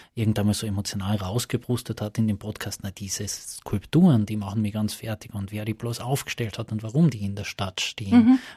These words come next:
Speaker 1: Was sind denn die Dinge, die Ihnen jetzt so mal emotional, ähm, ein bisschen nahe gehen?
Speaker 2: Ja, ich muss gestehen, dass ich diese Skulpturen auch überhaupt nicht mag.
Speaker 1: Ehrlich? Warum?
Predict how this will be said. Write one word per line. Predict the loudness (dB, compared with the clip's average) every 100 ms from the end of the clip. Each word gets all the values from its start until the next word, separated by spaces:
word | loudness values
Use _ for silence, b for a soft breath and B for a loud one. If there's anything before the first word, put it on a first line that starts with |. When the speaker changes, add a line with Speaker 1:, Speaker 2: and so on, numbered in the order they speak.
| -2
Speaker 1:
Was | 2
sind | 2 4
denn | 4
die | 4
Dinge, | 4 4 2
die |
Ihnen | 4 8 10 8
jetzt | 6 2
so | 4 6
mal | 6 2 0 b b b -6
emotional, | 2 2 4 0 0 0 -2 -2
ähm, | -2 -2 -4
ein |
bisschen | -6 -2 0
nahe | 0 0 -2
gehen? | -2 -2 -2 -4 -10 B B 2
Speaker 2:
Ja, | 6
ich | 10
muss | 10 8
gestehen, | 4 2 6 8
dass | 8 4
ich | -6 0
diese | 2 4
Skulpturen | 0 0 0 6 6
auch | 6 2
überhaupt | 6 4 6 2 0
nicht | -4 4
mag. | 6 6 2 _ -20 _ 2
Speaker 1:
Ehrlich? | 4 4 2 _ _ _ -20 -2
Warum? | 2 4